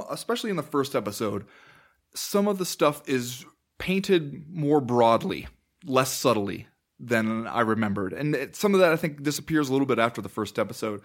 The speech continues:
Um, but one of the things that happens, we're sitting there in this sheriff's office, and by the way, it doesn't say exactly where in Montana Territory it is, but based on the real life,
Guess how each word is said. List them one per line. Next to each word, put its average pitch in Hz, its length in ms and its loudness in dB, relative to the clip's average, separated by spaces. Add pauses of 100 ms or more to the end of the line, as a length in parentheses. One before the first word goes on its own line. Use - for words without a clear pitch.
(640)
Um, 113 580 -2
but 131 360 4 (120)
one 180 240 2
of 226 80 2
the 202 40 -14
things 185 180 0
that 156 100 -2
happens, 139 320 4
we're 139 80 0
sitting 233 300 0
there 170 200 4
in 160 80 2
this 139 180 2
sheriff's - 580 2
office, 104 420 -2 (260)
and 143 280 2
by 156 120 6
the 165 80 4
way, 156 140 4
it - 20 2
doesn't 202 200 2
say 196 120 0
exactly 160 320 0
where 123 260 4
in 151 80 2
Montana 147 400 0
Territory 143 500 0
it 139 60 -2
is, 143 280 -2
but 131 440 -4
based 156 280 0
on 139 260 2
the 120 220 4
real 135 340 4
life, 131 380 4